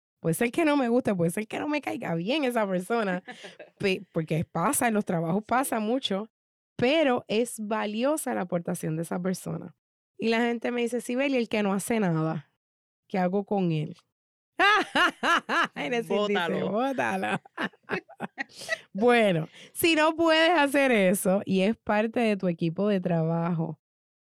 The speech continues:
Speaker 1: trata de encontrar, y este va a ser el primer tip, si tú logras identificar esa persona que no va a hacer nada,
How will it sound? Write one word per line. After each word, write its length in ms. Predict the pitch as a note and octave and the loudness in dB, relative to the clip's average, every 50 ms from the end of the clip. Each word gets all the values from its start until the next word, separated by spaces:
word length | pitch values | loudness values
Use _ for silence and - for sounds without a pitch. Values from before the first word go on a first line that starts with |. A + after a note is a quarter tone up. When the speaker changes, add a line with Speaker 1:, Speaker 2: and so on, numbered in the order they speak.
| _ _ _ | _ _ _
Speaker 1:
trata 440 | - A#3 A#3 A#3 A#3 A3+ C4+ C#4 C#4 | -2 0 0 0 0 0 -2 -2 0
de 140 | C#4 C#4+ C4+ | 0 0 -2
encontrar, 720 | B3+ B3 A#3 - - G3+ F#3+ F#3 F#3 - G3 G3 F#3 F3+ | -2 -4 -6 -4 -2 -2 0 0 -2 -2 -2 0 0 0
y 60 | F3 | 0
este 180 | F3 - - F#3+ | -2 -2 -2 -2
va 60 | F#3+ | -2
a 40 | G3 | -2
ser 160 | - - G#3 | -2 -4 -4
el 120 | G3+ G3+ G3 | -4 -4 -4
primer 380 | - - F3+ E3+ D#3+ D#3+ E3 | -4 -4 -2 -2 -2 -4 -4
tip, 300 | D#3 _ - E3 D#3+ F3 _ _ _ _ _ _ _ _ | -6 _ -6 -6 -6 -6 _ _ _ _ _ _ _ _
si 200 | - - B3 A#3 | -8 -4 -2 0
tú 160 | G#3+ A#3 A3+ A#3+ | 2 2 2 2
logras 380 | B3+ C4 C4+ C#4 D4+ D4 - | 2 2 2 2 0 0 0
identificar 640 | C#4+ C4 B3 A#3 - A3+ G#3+ - A3 G3 - G#3 F#3+ | -2 -2 -2 -2 -2 -4 -4 -4 -4 -4 -2 -2 -2
esa 220 | F#3+ F3+ - F#3+ F#3+ | -2 -2 -4 -4 -4
persona 400 | G3+ G#3+ A3 - A#3+ A3+ A3 G#3+ | -2 -2 -2 -2 -2 -2 -2 -2
que 140 | G3+ G3 F3+ | -2 -2 -2
no 140 | F3 E3+ | -2 -2
va 80 | F3 F#3+ | -2 -4
a 20 | G#3 | -6
hacer 320 | - - A3+ G3+ F#3 F3+ | -6 -4 -4 -4 -2 -2
nada, 520 | F3+ E3+ E3+ E3+ E3+ E3 E3 E3 E3 D#3 | 0 0 0 0 0 -2 -2 -4 -6 -10